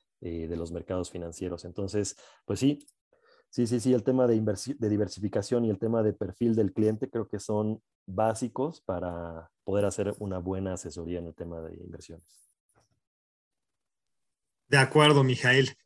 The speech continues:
Speaker 2: Pues bueno, un poco para ir cerrando, entonces yo acá me, me llevo algunos, algunos conceptos que, bueno, igual también,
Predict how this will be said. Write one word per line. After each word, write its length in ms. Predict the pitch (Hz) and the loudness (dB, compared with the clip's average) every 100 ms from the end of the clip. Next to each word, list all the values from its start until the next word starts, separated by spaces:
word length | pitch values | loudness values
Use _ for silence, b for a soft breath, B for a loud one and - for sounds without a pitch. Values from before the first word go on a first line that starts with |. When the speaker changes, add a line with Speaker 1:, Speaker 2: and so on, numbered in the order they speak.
| _ _ | _ _
Speaker 2:
Pues 120 | - 156 | 2 4
bueno, 160 | - 220 | 6 6
un 60 | 214 | 8
poco 240 | 220 226 | 6 6
para 180 | 160 151 | 6 6
ir 100 | 180 | 6
cerrando, 520 | - 160 160 175 175 | 4 4 2 4 2
entonces 480 | 147 165 156 180 139 | 2 2 2 2 2
yo 120 | 156 | 0
acá 220 | 143 165 | 0 0
me, 340 | 160 151 139 123 | 2 2 0 -4
me 120 | 120 | -4
llevo 200 | 131 156 | -2 0
algunos, 580 | 151 147 156 135 - - | 0 0 0 0 -2 -4
algunos 360 | 120 139 143 | 0 2 2
conceptos 640 | 143 127 113 135 135 147 139 | 2 0 4 2 4 2 2
que, 140 | 127 | 0
bueno, 220 | 117 123 | -2 -2
igual 340 | 113 117 123 120 | -2 0 0 0
también, 480 | 120 123 127 120 | -2 0 0 -2